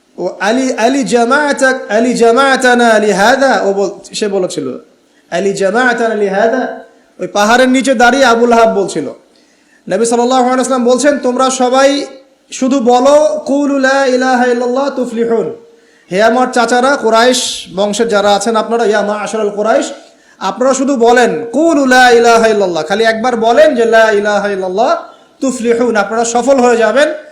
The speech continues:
আরব আজম উভয়ের রাজত্ব পাবেন। নবীজি বলছেন। তখন আবু লাহাব হাততালি দিয়ে বলছিল, "আলী হাদা জামাআত, জামা-, জামাআতানা,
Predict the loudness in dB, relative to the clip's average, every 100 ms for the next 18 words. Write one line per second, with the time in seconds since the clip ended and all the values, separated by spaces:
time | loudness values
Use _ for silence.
0 | -20 _ -4 0 2 2 2 -2 0 2
1 | 2 2 0 2 4 4 4 2 0 -2
2 | -4 -4 -4 -6 -10 -20 _ _ _ _
3 | _ _ _ _ _ _ -4 0 0 0
4 | 0 0 -4 -10 -18 _ _ _ _ -4
5 | 0 2 2 2 2 2 2 -2 -2 -2
6 | 0 2 2 4 2 2 0 0 0 0
7 | 0 2 2 2 2 2 2 2 0 -2
8 | -6 -6 -2 -2 -2 0 2 2 2 2
9 | 0